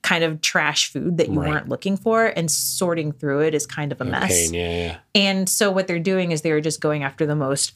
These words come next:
Speaker 1: egregious forms of, of these virtual kitchens, and they're actually not even saying that you can't have virtual restaurants.
Speaker 2: Right.
Speaker 1: They're just releasing a new, more stringent set of standards that should help cut down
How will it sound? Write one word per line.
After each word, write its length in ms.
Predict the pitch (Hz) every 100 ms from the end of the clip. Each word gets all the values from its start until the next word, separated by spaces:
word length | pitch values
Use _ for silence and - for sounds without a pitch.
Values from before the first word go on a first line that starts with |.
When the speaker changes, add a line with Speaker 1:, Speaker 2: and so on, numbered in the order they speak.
| -
Speaker 1:
egregious 1080 | 170 156 - 151 151 147 143 156 151 - - _ _ _ _ _ _ -
forms 560 | - 180 180 190 185
of, 440 | - 175 156 147 151 - -
of 220 | 160 151
these 220 | 160 156 147
virtual 420 | 151 151 180 165
kitchens, 500 | 160 151 214 220 226 -
and 100 | 196
they're 100 | 208
actually 340 | 214 254 370
not 140 | 285 214
even 180 | 185 175
saying 320 | 175 160 160
that 120 | 151
you 80 | 156
can't 280 | 151 175 156
have 160 | - 143
virtual 340 | 143 131 -
restaurants. 680 | - 139 - - - - -
Speaker 2:
Right. 240 | 104 90 - - -
Speaker 1:
They're 120 | 214
just 320 | 214 214 -
releasing 500 | 196 185 175 175 170
a 60 | 160
new, 420 | 165 165 165 160
more 400 | 160 156 151 151
stringent 720 | - - 160 156 147 147 -
set 200 | 165 147
of 140 | 139
standards 880 | - - 151 143 156 185 202 202 - - - -
that 360 | 170 170 - - _ -
should 280 | - 190
help 300 | 175 202 202 -
cut 460 | - 190 170 151
down 360 | - 131 131